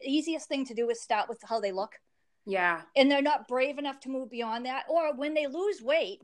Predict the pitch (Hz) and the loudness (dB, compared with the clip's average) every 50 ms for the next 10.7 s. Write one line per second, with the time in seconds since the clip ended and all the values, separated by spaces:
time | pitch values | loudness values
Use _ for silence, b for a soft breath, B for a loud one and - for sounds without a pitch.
0 | _ B B B B 254 247 254 254 247 262 277 311 359 403 381 359 320 - 254 | _ B B B B 0 0 0 -2 -2 -2 -2 -2 -2 -4 -4 -6 -6 -6 -10
1 | - - - 277 294 349 359 330 311 247 220 208 196 196 190 190 - - 220 214 | -10 -8 -8 -8 -6 -6 -6 -6 -4 -2 -2 0 0 -2 -4 -4 -4 -6 -6 -2
2 | - 233 247 247 220 - - 214 220 233 247 262 285 294 311 330 - _ _ - | -2 -2 0 -2 -4 -4 -4 -2 0 0 0 -2 -2 -2 -2 -4 -4 _ _ -2
3 | - 285 254 262 240 247 240 233 233 220 208 208 202 202 196 - 180 - - - | 0 0 2 2 -2 -2 -6 -8 -6 -8 -6 -4 -4 -4 -4 -6 -8 -10 -10 -12
4 | _ - _ - 196 196 226 320 392 208 196 202 220 226 214 285 277 277 339 381 | _ -20 _ -8 -4 -2 -2 0 2 2 4 4 4 4 2 2 2 4 4 2
5 | - 320 269 254 247 254 - B B B B B _ - - 285 269 - 294 262 | 2 0 -4 -4 -4 -6 -10 B B B B B _ -14 -12 -12 -10 -8 -6 -6
6 | 262 262 247 254 247 247 269 233 226 233 208 226 233 214 - 392 415 247 214 - | -4 -4 -6 -6 -8 -8 -6 -6 -4 -4 -6 -6 -8 -8 -8 -4 -4 -4 -4 -6
7 | B B B B B B B 302 302 320 330 - 403 403 403 349 294 285 277 294 | B B B B B B B 2 4 2 2 0 -4 -2 2 4 4 4 4 0
8 | 285 277 294 269 262 254 262 254 277 269 269 262 254 269 285 285 285 - 311 277 | -6 -8 -10 -6 -4 -4 -4 -4 -4 -4 -4 -4 -2 -4 -6 -6 -6 -12 -14 -14
9 | 254 220 214 220 233 240 220 190 - - - _ _ _ _ - 214 214 - 311 | -12 -14 -14 -8 -6 -6 -4 -4 -6 -12 -16 _ _ _ _ -4 -4 0 4 4
10 | 208 226 - - _ - - 269 294 269 269 254 240 226 | 4 2 2 -6 _ -8 0 4 6 6 6 4 4 0